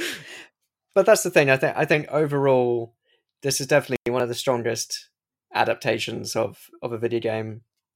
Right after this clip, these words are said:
that we've had taken sort of collectively. And, you know, it has some flaws for sure. Uh,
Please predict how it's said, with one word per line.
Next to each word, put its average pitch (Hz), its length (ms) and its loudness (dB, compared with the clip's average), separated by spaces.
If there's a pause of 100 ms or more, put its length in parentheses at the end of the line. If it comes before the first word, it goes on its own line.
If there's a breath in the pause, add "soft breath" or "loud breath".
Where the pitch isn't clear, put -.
(280)
that 113 120 0
we've - 140 -4
had 110 180 -2
taken 107 480 -6 (720)
sort 113 180 -4
of - 40 -14
collectively. 151 580 -2
And, 127 320 -6 (120)
you 135 120 -8
know, 113 320 -2
it 135 140 -6
has 135 240 -2
some 117 280 -10 (280)
flaws 165 360 0
for 139 100 -10
sure. 120 440 0 (520 loud breath)
Uh, 120 400 0